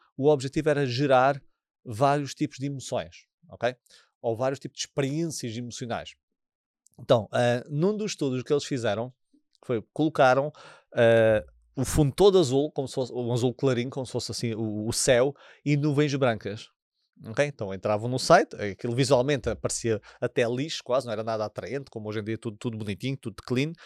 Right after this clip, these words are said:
mas a pessoa entrava e estava o fundo azul clarinho e nuvens, e depois vários móveis. E depois eles comparavam, eles punham essa parte, é o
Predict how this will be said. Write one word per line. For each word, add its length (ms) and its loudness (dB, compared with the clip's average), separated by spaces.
mas 120 -4
a 60 0
pessoa 200 0
entrava 360 4
e 20 0
estava 280 0
o 100 -10
fundo 320 -6
azul 220 -4
clarinho 420 -2
e 120 -6
nuvens, 520 -4
e 60 -4
depois 180 -2
vários 300 0
móveis. 480 0
E 60 -2
depois 220 2
eles 160 2
comparavam, 500 6
eles 140 -6
punham 260 -6
essa 180 0
parte, 280 2
é 20 4
o 80 -2